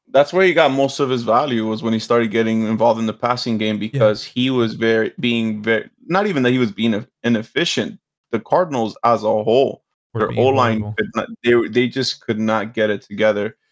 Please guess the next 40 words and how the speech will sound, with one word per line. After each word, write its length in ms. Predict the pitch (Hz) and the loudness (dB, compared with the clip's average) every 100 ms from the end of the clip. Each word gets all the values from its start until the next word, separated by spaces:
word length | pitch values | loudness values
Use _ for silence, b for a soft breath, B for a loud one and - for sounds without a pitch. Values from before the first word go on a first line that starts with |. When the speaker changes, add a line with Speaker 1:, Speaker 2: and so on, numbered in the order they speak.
| _ _ | _ _
Speaker 1:
most 340 | 113 117 113 | 0 2 0
of 120 | 110 104 | -4 -6
the 80 | |
game. 520 | 101 107 107 107 107 117 _ _ _ _ _ | -4 -4 -2 -4 -6 -10 _ _ _ _ _
Um, 480 | 107 107 113 107 104 | -4 -2 -2 -4 -8
Kyler 400 | - 123 120 117 | -4 0 2 2
was 140 | 113 | 0
running 240 | 110 113 110 | 0 -2 -2
for 160 | - | -2
his 160 | 107 110 | -2 0
life 320 | 110 113 113 | 0 0 0
most 180 | 117 107 | -6 -6
of 40 | - | -8
the 80 | |
game. 420 | 110 117 113 113 110 | -6 -2 0 0 -2
Receivers 520 | 107 - 113 107 104 | -4 -4 -4 -4 -4
were 120 | 107 | -4
not 260 | 107 104 - | -2 -4 -4
getting 240 | 110 107 | -8 -4
open. 320 | 107 110 117 113 | -2 -2 -2 -4
Like, 160 | 107 | -2
it, 180 | 110 - | -2 0
it 60 | 127 | 2
was 180 | 123 | 0
just 180 | 117 113 | -2 -6
a 40 | - | -8
terrible 460 | - 113 110 107 | -2 0 0 0
outing 340 | 107 110 117 120 | 2 4 2 -2
for 160 | - | -2
them. 280 | 123 139 143 - _ _ _ _ _ | 0 0 -2 -12 _ _ _ _ _
Um, 520 | 104 107 104 104 110 - | -2 0 2 0 -2 -2
Eno 460 | 120 127 131 113 92 | 0 2 0 0 -2
didn't 280 | 110 110 78 | -2 0 -4
sell 380 | - 113 135 | 0 2 2
'cause, 200 | 139 110 | 0 -4
uh, 80 | 104 - _ - | -4 -6 _ -4
you 80 | |
know, 140 | 110 104 | -2 -2
fortunately 560 | - 139 147 147 131 | 0 0 0 -2 -2
enough, 360 | 127 120 127 120 | 0 0 0 -2